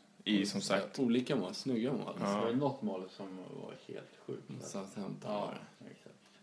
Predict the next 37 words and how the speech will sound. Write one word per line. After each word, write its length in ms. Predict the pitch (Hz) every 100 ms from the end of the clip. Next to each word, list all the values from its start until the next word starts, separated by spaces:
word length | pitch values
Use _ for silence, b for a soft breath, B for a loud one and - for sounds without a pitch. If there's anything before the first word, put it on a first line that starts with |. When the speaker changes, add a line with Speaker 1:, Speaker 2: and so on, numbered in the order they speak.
| - _ _ - - - - -
Speaker 1:
Och 80 | 110
han 100 | 104
Speaker 3:
Ja, 60 |
Speaker 1:
liksom 200 | 104 104
Speaker 3:
men 80 | 107
han 40 | 117
Speaker 1:
faktiskt 20 |
Speaker 3:
gör 60 | 127 139
mål 80 | 135
på, 160 | 135
han 280 | 131 127 127
gör 120 | 107
mål 160 | 135 131
på 60 | 123
hu-, 240 | 131 120
han 120 | 127
gör 100 | 131
faktiskt, 280 | 131 117 117
Martin, 260 | 113 110 107
han 100 | 110
gör 60 |
mål 160 | 117 113
på 160 | 113 107
flera 220 | 135 117 107
olika 240 | 107 117
sätt. 220 | - - - - - - -
Huvudet 420 | 117 104 110 104 -
Speaker 2:
Ja. 60 | 104
Speaker 3:
och, 120 | 92
för 60 | 107
han 100 | 117
är 40 |
rätt 160 | 117 107
bra 120 | 113
med 120 | 107
fötterna 500 | - 123 - 110 98
också. 580 | 113 - 104 95 92